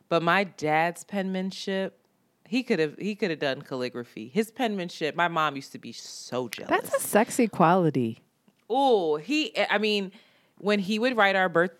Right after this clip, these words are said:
Speaker 1: or, like, our birthday cards or something, she would be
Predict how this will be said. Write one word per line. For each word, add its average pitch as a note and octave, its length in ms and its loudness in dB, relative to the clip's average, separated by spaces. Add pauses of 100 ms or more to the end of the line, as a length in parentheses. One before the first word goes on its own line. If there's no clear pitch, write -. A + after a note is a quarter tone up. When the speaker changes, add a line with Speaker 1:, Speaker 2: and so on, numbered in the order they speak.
Speaker 1:
or, E3 160 6
like, D#3 160 2
our C#3 140 2
birthday E3 340 0
cards F3 380 0
or F3 80 -6
something, F#3 520 -4
she F3 240 -8
would D#3 240 -10
be C#3 440 -14